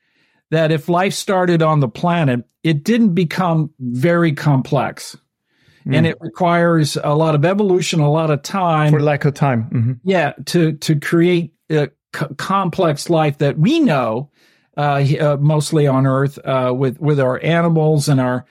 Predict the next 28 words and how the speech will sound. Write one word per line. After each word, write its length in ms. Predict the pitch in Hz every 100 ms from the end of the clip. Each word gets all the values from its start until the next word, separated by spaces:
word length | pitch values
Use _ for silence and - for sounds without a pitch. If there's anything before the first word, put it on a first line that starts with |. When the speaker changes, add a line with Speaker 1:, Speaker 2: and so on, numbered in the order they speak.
| _ _ -
Speaker 1:
uh, 40 |
uh, 320 | 143 - 135
humans 640 | 131 - 208 180 165 151 156
and, 400 | 147 139 131 131
uh, 40 |
our 380 | 127 123 120 127
plant 500 | - 160 170 170 151
life, 380 | 156 151 151 143
uh, 140 | 127
et 180 | 135 139
cetera. 480 | - 151 139 143 127 _ _ _ _ -
You 140 | 151
know, 320 | 151 147 147 -
it, 200 | 156 -
it 120 | 170
would 260 | 175 160 135
be, 460 | 160 156 151 151
uh, 320 | - 143 139 127
wonderful, 1120 | 160 135 143 165 254 302 214 - 139 120 151 156 - -
uh, 300 | 135 131 131
to 160 | 160 147
find, 560 | 170 156 156 156 156 -
uh, 160 | 143 139
traces 720 | - - 190 220 - 139 127
of, 640 | 143 139 131 127 123 135 -
uh, 240 | 123 117 113
potential 720 | - 135 - 151 - 135 127
life, 460 | 135 123 131 -